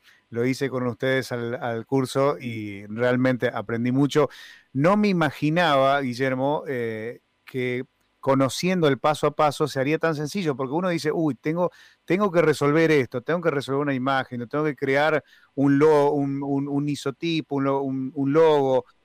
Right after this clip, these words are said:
¿cómo lo hago?". Y, y entras a buscar en, en páginas gratuitas para hacerlo, pero siempre son limitadas y por ahí tenés una idea.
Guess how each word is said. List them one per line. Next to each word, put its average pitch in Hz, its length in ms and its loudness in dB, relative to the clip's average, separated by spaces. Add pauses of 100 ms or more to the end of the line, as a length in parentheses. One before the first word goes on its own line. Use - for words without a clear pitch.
(220)
¿cómo 180 280 0
lo 156 160 4
hago?". 131 460 2
Y, 127 320 -8
y 139 100 -4
entras 147 360 -4
a 185 60 2
buscar 180 600 2
en, 143 240 0
en 139 300 -4
páginas 160 440 -4
gratuitas 131 520 -4
para 135 160 -2
hacerlo, 160 520 0
pero 131 160 -4
siempre 165 300 -6
son 143 180 -2
limitadas 135 880 2
y 123 60 -14
por 127 140 -2
ahí 135 180 -2 (480)
tenés 135 320 -2
una 139 180 0
idea. 147 420 2